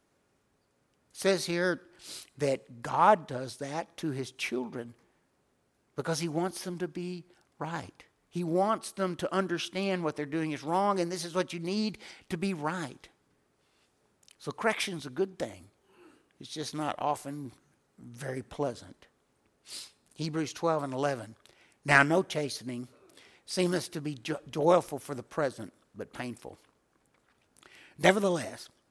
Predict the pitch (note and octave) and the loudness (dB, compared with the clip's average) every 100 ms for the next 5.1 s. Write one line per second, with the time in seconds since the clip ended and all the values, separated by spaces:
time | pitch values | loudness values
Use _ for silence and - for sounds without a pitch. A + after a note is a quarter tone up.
0 | - F3 A3 F#3 F3 C#3+ C3 D3+ E3+ F#3+ | 2 4 6 4 2 2 -2 0 4 4
1 | E3+ C3+ - G3 - D3+ D3 - F#3 G3 | 2 -4 -8 -6 -4 -6 -6 2 4 4
2 | - A#2+ A#2+ D3 E3+ C3 A#2 A#2+ - A#2 | 0 -6 -2 0 0 -2 -8 -10 -10 -10
3 | G#2 D#3 F3+ F#3+ F3+ - E3 C3+ B2 C3+ | -2 4 6 6 2 -2 -2 -2 -4 -4
4 | A#2+ F3 F3+ F#3+ D#3+ G#2+ A2+ G2 F#2+ D2+ | -2 0 0 0 -4 -6 -8 -8 -10 -12